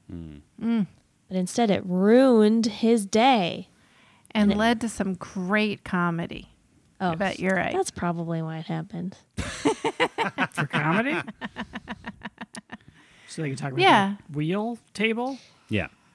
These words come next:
Speaker 3: Yeah.
Speaker 2: The wagon wheel.
Speaker 3: Oh,
Speaker 1: Wagon wheel.
Speaker 3: that was a
Speaker 1: Coffee table.
Speaker 3: solid, that was, like, my favorite joke from the movie. <laughs>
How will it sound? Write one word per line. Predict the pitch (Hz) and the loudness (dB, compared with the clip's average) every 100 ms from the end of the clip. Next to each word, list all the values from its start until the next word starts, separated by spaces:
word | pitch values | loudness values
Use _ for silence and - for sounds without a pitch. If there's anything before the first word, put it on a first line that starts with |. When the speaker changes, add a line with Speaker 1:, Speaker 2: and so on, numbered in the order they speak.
| _ - | _ -4
Speaker 3:
Yeah. | 196 180 | 0 2
Speaker 2:
The | |
wagon | 262 311 320 262 208 | 4 4 4 4 2
wheel. | 190 180 170 | 2 0 2
Speaker 3:
Oh, | 214 | 0
Speaker 1:
Wagon | 85 78 | 0 -4
wheel. | 76 | 0
Speaker 3:
that | 262 | 2
was | 381 | 2
a | 427 | 2
Speaker 1:
Coffee | 95 87 | 0 -2
table. | - | -4
Speaker 3:
solid, | 80 143 208 - | 0 2 0 0
that | 220 247 | 0 2
was, | 277 | 2
like, | 247 | 0
my | 196 190 | 0 -2
favorite | 190 180 180 | -2 -2 -4
joke | 190 185 - | -4 -4 -4
from | 185 | -4
the | 180 | 0
movie. | 220 - - 330 | 0 0 0 -2
<laughs> | - | 8